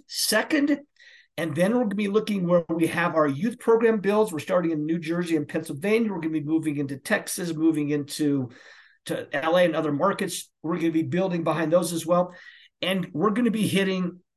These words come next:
diversity markets hard, where we're going to go into these, these inner cities, and we're gonna be creating these club programs. We're gonna be finding donations of product and equipment that will make it whole,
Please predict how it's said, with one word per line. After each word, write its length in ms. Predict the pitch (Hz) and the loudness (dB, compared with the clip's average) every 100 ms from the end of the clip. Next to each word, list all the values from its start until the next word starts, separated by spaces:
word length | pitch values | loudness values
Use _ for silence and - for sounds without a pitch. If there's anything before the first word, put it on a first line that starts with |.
| _ | _
diversity 640 | 151 127 185 180 - 196 | -2 0 0 -2 -6 -8
markets 720 | 170 151 160 160 156 - - _ | -2 0 2 2 0 -2 -6 _
hard, 720 | - - 170 131 98 82 76 - _ _ - - _ | -20 -4 0 0 -2 -8 -16 -20 _ _ -20 -20 _
where 200 | 165 165 | 0 2
we're 160 | 143 208 | 2 2
going 240 | 220 214 | 4 4
to 60 | 190 | 2
go 140 | 185 | -2
into 120 | 185 165 | -2 -2
these, 320 | 156 123 - | -2 -4 -4
these 220 | 143 143 | -4 -2
inner 200 | 180 170 | 0 0
cities, 420 | 151 170 160 143 131 | -2 0 0 0 -2
and 80 | |
we're 80 | 147 | -4
gonna 120 | 165 | -4
be 100 | 160 | -4
creating 300 | 156 175 160 | -2 2 2
these 100 | 147 | 0
club 240 | - 156 139 | -2 -2 0
programs. 420 | 151 139 135 131 | -2 -2 -2 -4
We're 120 | 156 | -4
gonna 120 | 175 | -4
be 80 | 175 - | -6 -2
finding 400 | 185 196 196 170 | 0 0 -2 0
donations 640 | 160 156 160 170 - 170 147 | 0 2 0 -2 -2 -2 -4
of 120 | - | -6
product 520 | - 175 170 147 - | 2 4 4 0 -2
and 80 | 147 | -6
equipment 560 | 143 - 175 - 143 - _ - - - | -4 0 0 0 -6 -8 _ -20 -20 -4
that 180 | 170 156 | 0 2
will 120 | 160 | 0
make 360 | 147 175 190 190 | 0 -2 -2 -2
it 100 | 175 - | -6 -6
whole, 560 | - 180 190 151 - | -6 2 4 4 0